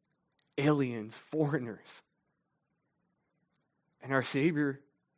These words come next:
came and he paid the price, the ultimate price for us. And I think what we need to do is we need to really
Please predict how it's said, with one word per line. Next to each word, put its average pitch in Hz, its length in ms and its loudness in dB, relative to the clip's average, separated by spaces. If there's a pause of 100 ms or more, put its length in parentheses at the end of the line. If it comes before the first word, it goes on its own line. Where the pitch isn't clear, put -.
(160)
came 139 440 0
and 120 100 -8
he 127 100 -2
paid 156 520 0 (180)
the - 80 -14
price, 147 640 -4 (1120)
the 131 100 2
ultimate 143 420 4
price 117 320 -4
for 127 400 0
us. - 520 -4 (1800)
And 123 100 -2
I 135 80 2
think 160 180 2
what 170 120 4
we 143 100 0
need 135 240 -2
to 147 60 2
do 156 80 8
is 143 100 2
we 127 80 -6
need 135 260 -2
to - 140 -18
really 139 340 0